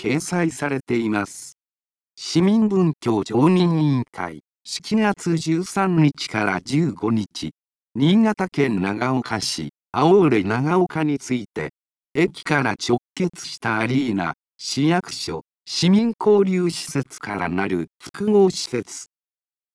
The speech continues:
市役所の総合窓口は、複数の手続きをまとめて受付できるワンストッ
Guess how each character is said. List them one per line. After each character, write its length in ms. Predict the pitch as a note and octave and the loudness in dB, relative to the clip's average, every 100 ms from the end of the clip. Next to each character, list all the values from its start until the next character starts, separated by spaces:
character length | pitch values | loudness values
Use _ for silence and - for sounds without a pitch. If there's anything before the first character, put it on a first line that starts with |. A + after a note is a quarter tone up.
| _ | _
市 260 | - - E3+ | -8 0 0
役 240 | G#3 - | 0 -2
所 180 | - C3 | -2 0
の 160 | A2+ F#2+ | 0 -2
総 300 | - A#2+ F3+ | -4 0 4
合 260 | F3+ E3+ | 6 6
窓 340 | D#3 D3+ C3+ C3 | 4 2 -2 -2
口 360 | A#2 - F2+ | -4 -6 -6
は、 220 | E2+ D2 - _ - | -4 -6 -10 _ -20
複 280 | - - | -12 -6
数 240 | A3 G#3 G3 | -4 0 2
の 220 | B2 G2+ - | 2 0 0
手 140 | A#2+ | -2
続 340 | - F#3+ F3+ | 0 -4 -6
き 200 | - B2 | -4 -2
を 100 | G#2 | -2
ま 160 | E2+ F#2 | -2 -4
と 140 | - C3 | -2 0
め 140 | B2 | -2
て 240 | - G2 - - | -4 -8 -6 -4
受 300 | D3 G3+ G#3 - | -2 0 -2 -4
付 220 | - D#3+ | -2 2
で 160 | C3+ | 2
き 160 | - A2+ | 0 -4
る 200 | F#2+ F2 _ | -4 -6 _
ワ 160 | B2+ E3 | -2 0
ン 140 | G#3 | -2
ス 120 | - | -4
ト 120 | - | -2
ッ 40 | G#3 | -2